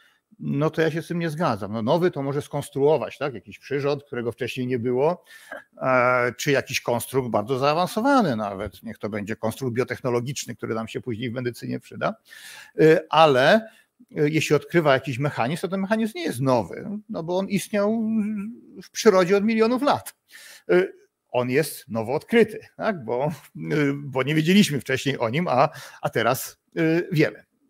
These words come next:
E, natomiast co by nie było, to prowadzenie badań naukowych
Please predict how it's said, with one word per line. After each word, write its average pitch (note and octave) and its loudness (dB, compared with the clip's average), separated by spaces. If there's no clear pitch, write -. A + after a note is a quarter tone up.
E, F#3+ 4
natomiast E3 -2
co - -4
by D#4 -2
nie B3+ -2
było, - -8
to E3 -2
prowadzenie D#3+ 2
badań D3+ -2
naukowych C3 -4